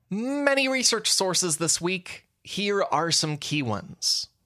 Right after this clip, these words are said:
A lot of particularly strong B B C information this week, in particular an interview with Northwestern University historian Ken Adler. Also an amazing piece for the conversation dot com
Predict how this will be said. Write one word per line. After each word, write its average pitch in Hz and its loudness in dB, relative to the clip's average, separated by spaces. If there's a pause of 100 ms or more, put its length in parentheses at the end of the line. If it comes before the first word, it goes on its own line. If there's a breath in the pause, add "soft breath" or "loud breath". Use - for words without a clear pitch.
(420 soft breath)
A 151 2
lot 180 2
of 190 0
particularly 196 0
strong 170 2
B 135 -2
B 156 -2
C 151 2
information 104 -2
this 101 -2
week, 107 -6
in 117 -4
particular 117 0
an 107 0
interview 110 -2
with 104 -4
Northwestern 107 -2
University 104 -2
historian 101 -2
Ken 113 -2
Adler. 170 -2 (420 loud breath)
Also 151 0
an 147 0
amazing 135 0
piece 139 0
for - -2
the 117 -4
conversation 110 0
dot 104 0
com 104 -2